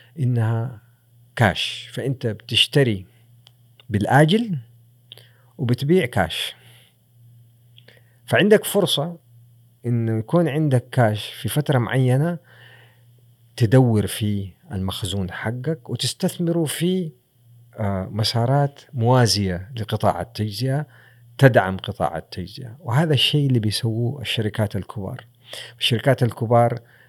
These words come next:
بيحققوا مب-، مشتريات جدا ضخمة، على إثرها يحققوا مبيعات ضخمة كاش، ويصير عندهم نقد متوفر.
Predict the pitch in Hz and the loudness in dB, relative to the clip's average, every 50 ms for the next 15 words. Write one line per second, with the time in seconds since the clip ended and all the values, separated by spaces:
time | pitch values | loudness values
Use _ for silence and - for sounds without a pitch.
0 | _ _ - 110 104 113 - - 135 131 131 113 113 110 101 98 92 101 - - | _ _ -8 -4 -2 0 0 0 0 0 -2 -2 -2 -2 -2 -2 -4 -8 -10 -10
1 | 117 104 - - - 120 110 110 107 101 101 - _ - 156 156 160 175 160 151 | -10 -8 -8 -6 -4 -2 0 0 0 0 0 -2 _ -6 -2 2 2 4 4 4
2 | 143 160 - - 151 156 165 175 165 156 139 123 - _ _ _ _ _ _ _ | 2 0 0 0 0 -2 0 -2 -4 -6 -8 -10 -12 _ _ _ _ _ _ _
3 | _ _ _ - 101 104 107 107 123 - - 120 104 101 92 - - 104 95 92 | _ _ _ 0 2 2 4 2 2 2 0 0 0 0 -2 -2 -4 -6 -4 -4
4 | 95 101 98 95 85 92 87 80 80 85 90 - - - - - _ _ - - | -4 -2 -2 -2 -2 0 0 2 2 2 0 -2 -6 -18 -20 -20 _ _ -20 -20
5 | - _ _ _ _ _ _ _ _ - 160 156 - - 175 185 185 190 165 - | -20 _ _ _ _ _ _ _ _ 2 2 4 4 2 0 0 0 -2 -6 -6
6 | - - 147 170 208 208 - - - - _ - - - - - - 127 120 - | -2 0 0 2 2 2 0 -2 -2 -4 _ -20 -20 -20 -8 -2 2 2 2 4
7 | 185 180 165 170 180 165 160 156 151 160 175 175 165 156 - - - _ _ _ | 2 2 2 2 2 2 2 4 2 2 2 -2 -4 -8 -12 -16 -20 _ _ _
8 | _ _ _ _ _ _ _ _ _ _ _ _ _ - - 156 175 - - 131 | _ _ _ _ _ _ _ _ _ _ _ _ _ -6 0 2 4 4 4 2
9 | 107 98 - - - - - 120 120 - 131 120 117 113 - - - 107 - - | 0 -2 -10 -20 -20 -10 -4 -4 -2 2 2 2 2 2 0 -4 -8 -12 -12 -14